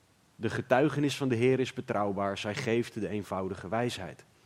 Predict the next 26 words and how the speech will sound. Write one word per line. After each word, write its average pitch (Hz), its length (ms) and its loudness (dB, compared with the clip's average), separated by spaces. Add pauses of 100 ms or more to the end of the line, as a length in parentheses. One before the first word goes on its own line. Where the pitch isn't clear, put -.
(460)
Paulus 170 400 6
die 143 320 0 (180)
zegt - 360 2
dus 131 260 0
uit 139 220 0
vers 151 220 -2
zeventien, 127 560 2
"Geloof 135 500 4
uit 135 120 2
het 139 120 -2
gehoor 131 380 4
en 117 100 -2
gehoor 120 400 2
door 143 120 2
het 127 80 -4
woord 131 260 0
van 135 160 -6
God." - 360 -4 (280)
Hij 113 180 6
zegt 160 360 4
daar 151 140 6
iets 147 340 0 (160)
wat 107 240 0
bijbels 143 460 4
onderbouwd 131 540 0
is. - 280 -12